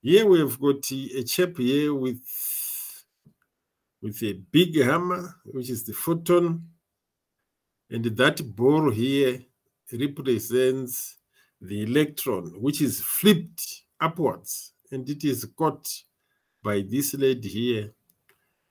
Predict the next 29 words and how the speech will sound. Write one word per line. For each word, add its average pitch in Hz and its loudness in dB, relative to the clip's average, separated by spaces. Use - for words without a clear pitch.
Then 135 2
the 120 4
lead 143 2
releases 127 0
this, 127 -4
uh, 127 4
electron 127 -2
onto 131 -6
this, 117 -4
uh, 117 2
slope, 156 2
uh, 104 -2
and 127 -6
it 123 -4
is 101 -6
going 139 6
to 120 -6
turn 151 6
the 110 -2
mirror, 123 4
which 123 -4
makes 131 0
A 117 -2
T 147 -2
P, 139 -4
which 123 -8
is 101 -6
released 113 0
here. 135 2